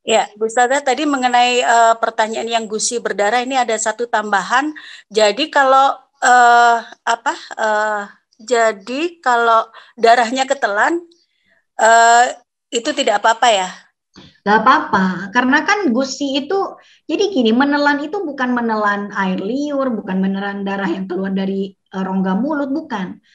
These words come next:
Speaker 2: Jadi sesuatu yang
Speaker 1: Tertelan.
Speaker 2: sumbernya, sumbernya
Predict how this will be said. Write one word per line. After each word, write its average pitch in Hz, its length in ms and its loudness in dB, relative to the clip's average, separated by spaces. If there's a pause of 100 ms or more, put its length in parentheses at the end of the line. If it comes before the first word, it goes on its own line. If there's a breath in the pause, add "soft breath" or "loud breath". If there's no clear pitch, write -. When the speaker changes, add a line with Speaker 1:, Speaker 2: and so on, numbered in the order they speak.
(500 soft breath)
Speaker 2:
Jadi 269 240 0
sesuatu 320 640 -4
yang 294 240 -2
Speaker 1:
Tertelan. 220 480 -2
Speaker 2:
sumbernya, 330 280 -8 (640)
sumbernya 285 880 -2